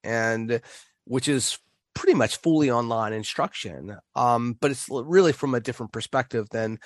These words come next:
I think some other schools are, are, are doing. And so, you know, as we're talking about these two experiences that we've had, you know, is, is the future of education in America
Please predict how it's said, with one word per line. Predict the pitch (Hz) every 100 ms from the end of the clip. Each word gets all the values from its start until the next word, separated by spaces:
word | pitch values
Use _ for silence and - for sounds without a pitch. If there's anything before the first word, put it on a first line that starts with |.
| - -
I | -
think | 120 123
some | - 117
other | 101 101 113
schools | - - 113 107 - - _ _ _ _ _
are, | 104 104 104 98 92 -
are, | 98 104 -
are | -
doing. | 104 127 120 101 92
And | - 127
so, | 160 147 135 120 - - -
you | 117
know, | 113 104 110 _ _
as | 123 -
we're | 147
talking | - - 131 - 127
about | 104 107 -
these | 120 -
two | - 127
experiences | 98 - 139 139 127 120
that | 117 90
we've | 69 101
had, | - - 160 123 110 110 - _ - - _ -
you |
know, | 113 107 110 107 _ _ _ _ _ _ _
is, | 156 220 202 - -
is | 214 208
the | 196
future | - 170 170 165
of | 147
education | 139 131 - 135 127 113 107 104
in | - 117
America | 113 117 123 - 95 95